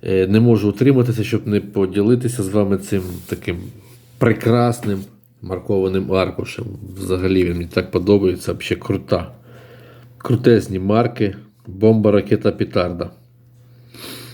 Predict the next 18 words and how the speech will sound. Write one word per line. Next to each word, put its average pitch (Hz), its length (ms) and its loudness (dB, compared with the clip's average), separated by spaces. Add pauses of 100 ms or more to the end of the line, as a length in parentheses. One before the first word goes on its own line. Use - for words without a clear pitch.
(800)
Тут - 160 -4
дивіться, 95 400 4
які - 200 -2
в 90 60 -4
них 90 280 -8 (1000)
технологія, 98 580 2
якесь 90 300 -4
голографічне 95 800 0
тис-, 117 460 2 (140)
тиснення, 101 500 2
воно, 92 240 -4
здається, 92 460 -4
називається. 92 800 -2 (1040)
Вообще, - 600 -2
не 92 80 -4
можу 95 280 2
налюбуватися 95 760 0
цими, 90 400 -8